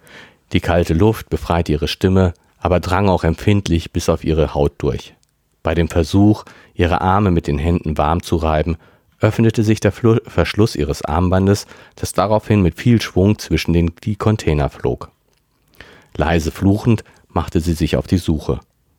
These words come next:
Zum Glück bot der Mond genug Licht. Erleichtert legte sie das Armband wieder an. "Na, gefunden, was du gesucht hast?" Karen erstarrte. Sie hatte vorher niemanden bemerkt.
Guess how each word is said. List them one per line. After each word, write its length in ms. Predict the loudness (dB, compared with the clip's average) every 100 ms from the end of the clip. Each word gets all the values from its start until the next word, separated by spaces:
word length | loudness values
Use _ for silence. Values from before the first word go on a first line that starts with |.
| _
Zum 180 | 0 2
Glück 280 | 2 0 2
bot 220 | 0 2
der 140 | 2 2
Mond 360 | 2 2 2
genug 300 | -2 -4 -2
Licht. 300 | 0 -2 -4 -18 _ _
Erleichtert 640 | -4 0 0 0 -2 -2 -6 _ _
legte 240 | -6 -4 -4
sie 140 | -2
das 240 | -2 -4 -6
Armband 400 | -6 -4 -6 -4
wieder 240 | -2 -2
an. 180 | -4 -10 _ _ _ _ _ _ _ _ -20 _ _ _
"Na, 360 | 0 2 4 2
gefunden, 440 | 2 2 2 2
was 200 | 2 2
du 80 | 2
gesucht 420 | 2 4 0 2
hast?" 320 | 2 2 -4 _ _ _ _ _ _ _ _ _ _ _ _ _ _
Karen 380 | -6 -2 -2 -2
erstarrte. 640 | -2 -2 -2 -2 -2 -6 -8 _ _ _ -20 -20 -20 _
Sie 160 | 0
hatte 160 | 0 -2
vorher 340 | 0 2 2
niemanden 520 | 2 2 2 2 0 0
bemerkt. 560 | 2 2 2 -2 -14